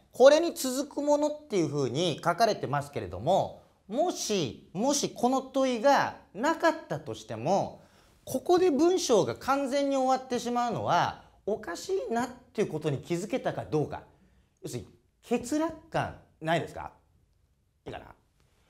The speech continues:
えー、なんでムーバーズは州を離れていって、なんでステイヤーズ、定住者たちは残っていくのか。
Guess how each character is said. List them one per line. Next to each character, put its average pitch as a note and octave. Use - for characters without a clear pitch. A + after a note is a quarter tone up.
え D#3
ー、 -
な F3
ん G3
で D#3
ム D3+
ー -
バ A#2+
ー -
ズ C3+
は E3
州 D3+
を A2+
離 B2+
れ B2
て A2
い -
っ -
て、 -
な G#3
ん G3
で D3
ス -
テ D#3+
イ -
ヤ G#2+
ー -
ズ、 -
定 D#3
住 D#3
者 D3
た B2
ち E3+
は D3+
残 A#2
っ -
て -
い G2
く -
の -
か。 -